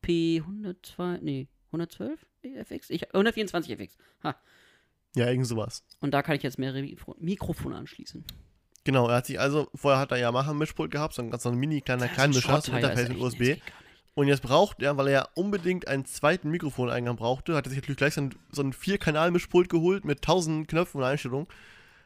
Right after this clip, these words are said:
Speaker 2: Ähm, naja, jedenfalls mussten wir das dann neu verkabeln und er hat sich ja auch vorgenommen, heute auf dem Sofa aufzunehmen.
Speaker 1: Ja.
Speaker 2: Und da bra-,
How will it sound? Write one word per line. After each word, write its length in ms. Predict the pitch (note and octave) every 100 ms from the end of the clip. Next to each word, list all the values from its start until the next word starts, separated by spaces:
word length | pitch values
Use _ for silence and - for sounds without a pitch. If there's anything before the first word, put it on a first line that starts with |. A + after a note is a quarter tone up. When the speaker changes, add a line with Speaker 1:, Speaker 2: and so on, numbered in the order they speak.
| - _
Speaker 2:
Ähm, 440 | C3+ C3 C3+ C3 C#3+ -
naja, 240 | E3 C3+
jedenfalls 400 | B2+ G#3 G#3+ G3+
mussten 140 | G3+ G3+
wir 40 |
das 60 | F3
dann 100 | D#3
neu 80 |
verkabeln 460 | D3 C3 D#3 F#3 F#3
und 280 | C3+ C3 -
er 120 | C3
hat 160 | C#3+ -
sich 140 | C3
ja 80 | C3
auch 100 | A#2+
vorgenommen, 360 | D3 C#3+ C3+
heute 320 | B2+ C3 B2 -
auf 140 | B2+ A#2+
dem 80 |
Sofa 320 | A2+ D#3 A#2+ G#2+
aufzunehmen. 560 | B2 A#2 - A#2 C3+ - - - -
Speaker 1:
Ja. 240 | A#3 B2+ A#2+
Speaker 2:
Und 340 | E3 F3 -
da 200 | C#3+ C#3
bra-, 280 | B2+ A#2+ -